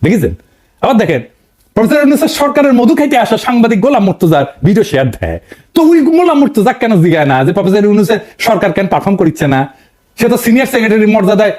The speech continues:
প্রেস মিনিস্টার হইছে আমেরিকায়, এ, দ-, দ-, উম, বিধি ভেঙ্গা, এরা নাকি আবার আলী রিয়াজের রিকমেন্ডেশন, বুঝছাও?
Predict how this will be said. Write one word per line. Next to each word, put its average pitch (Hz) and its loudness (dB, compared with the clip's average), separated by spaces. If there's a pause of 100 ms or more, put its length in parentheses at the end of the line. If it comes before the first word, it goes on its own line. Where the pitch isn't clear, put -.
প্রেস 233 0
মিনিস্টার 196 0
হইছে 147 0 (180)
আমেরিকায়, 143 0 (220)
এ, 196 2
দ-, 175 0
দ-, 180 0
উম, 170 2
বিধি 175 4
ভেঙ্গা, 160 0 (140)
এরা 311 0
নাকি 339 0
আবার 294 0
আলী 262 0
রিয়াজের 165 2
রিকমেন্ডেশন, 127 -2
বুঝছাও? 147 -2